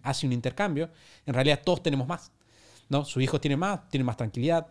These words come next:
eh, tienen más recursos, otra persona va a tener la oportunidad de tener un mejor servicio. Entonces vamos multiplicando de alguna manera como ese efecto emprendedor que genera una buena venta, ¿no? Y si lo empezamos a ver así, de hecho, eh, nosotros lo hemos dicho como de una manera más polémica, pero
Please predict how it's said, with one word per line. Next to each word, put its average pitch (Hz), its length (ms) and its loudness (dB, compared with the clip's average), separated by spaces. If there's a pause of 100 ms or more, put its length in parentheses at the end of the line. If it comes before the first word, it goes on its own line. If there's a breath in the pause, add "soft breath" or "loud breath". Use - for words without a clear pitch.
(380 loud breath)
eh, 131 380 4
tienen 135 200 2
más 123 140 0
recursos, 143 420 0
otra 160 220 2
persona 160 300 0
va 131 100 2
a 131 100 -2
tener 139 140 0
la 135 80 0
oportunidad 151 300 -2
de - 60 -4
tener 131 120 0
un 123 120 -2
mejor 117 260 -4
servicio. 120 520 -2 (360 loud breath)
Entonces 147 240 2
vamos 185 200 4
multiplicando 160 580 2
de 151 40 4
alguna 156 180 2
manera 143 300 0
como 127 140 -4
ese 120 100 -2
efecto 139 300 -2
emprendedor 117 580 -2 (400 soft breath)
que - 80 -2
genera 135 300 2
una 131 140 2
buena 123 340 2
venta, 117 480 -2 (120)
¿no? 101 200 -8 (100)
Y 131 80 -4
si 156 120 2
lo 156 60 4
empezamos 208 300 0
a 175 60 6
ver 196 120 4
así, 175 380 0
de 156 140 -2
hecho, 143 280 -2 (520 loud breath)
eh, 120 160 0
nosotros 135 320 -2
lo 123 60 4
hemos 123 140 2
dicho 117 240 -2
como 104 220 -6 (480)
de 127 100 -2
una 123 100 0
manera 120 160 0
más 120 100 -4
polémica, 147 400 0
pero 98 180 -6